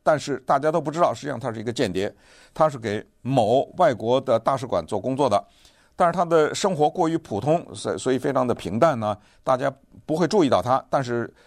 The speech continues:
他的上司呢，有一次给他一个任务，而且是很，嗯，很艰难的一个任务，让他去炸那个英国的格林威治天文台。哎呦，这一下把他生活彻底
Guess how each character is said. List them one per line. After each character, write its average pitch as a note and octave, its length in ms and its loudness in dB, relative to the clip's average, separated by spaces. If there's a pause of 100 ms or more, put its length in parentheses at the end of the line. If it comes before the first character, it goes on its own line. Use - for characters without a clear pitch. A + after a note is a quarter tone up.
(280)
他 G3 160 2
的 G3 80 -2
上 B3 200 2
司 F3 180 -4
呢， D3 140 4
有 A#2 120 0
一 - 20 -2
次 D3+ 140 -6
给 A#2+ 160 -4
他 B2 140 2
一 C3+ 40 0
个 C#3+ 80 0
任 C#3+ 160 2
务， G2+ 180 -6 (300)
而 C3+ 140 -2
且 B2+ 180 0
是 A2+ 380 2 (340)
很， A2 340 -4 (880)
嗯， C3+ 500 2 (100)
很 C#3+ 220 -6
艰 C4 200 2
难 D#3+ 160 2
的 D3 60 -2
一 C#3 40 -2
个 C#3+ 100 0
任 C#3 120 -2
务， G#2 160 -6 (380)
让 D3 200 0
他 C#3+ 120 -8
去 C3+ 140 -6
炸 C3+ 360 -2
那 A2+ 120 -10
个 A2 140 -6
英 D3 200 -8
国 C3 160 0
的 A#2 220 2
格 C3+ 160 -2
林 D3+ 180 0
威 D3 140 2
治 A2+ 460 0
天 C#3+ 160 0
文 C#3+ 120 2
台。 G#2+ 240 0 (920)
哎 F#3+ 60 4
呦， F3 200 0 (180)
这 G#3+ 160 -4
一 F3+ 120 0
下 E3+ 160 2
把 B2 120 2
他 D3+ 140 -4
生 D3+ 180 -4
活 C#3 120 0
彻 C#3 180 -2
底 A#2+ 260 -2